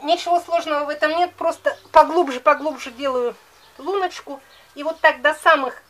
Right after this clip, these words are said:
семи долей огурчик заглубляю. Все, ему, сейчас переставлю.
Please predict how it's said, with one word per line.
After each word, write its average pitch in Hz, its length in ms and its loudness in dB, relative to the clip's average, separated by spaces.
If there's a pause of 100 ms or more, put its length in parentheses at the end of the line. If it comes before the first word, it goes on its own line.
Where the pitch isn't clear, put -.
семи 285 360 -8
долей 320 460 -2 (840)
огурчик 277 440 2
заглубляю. 226 720 0
Все, 247 280 -6 (460)
ему, 294 340 2 (680)
сейчас - 180 -4
переставлю. 240 540 -4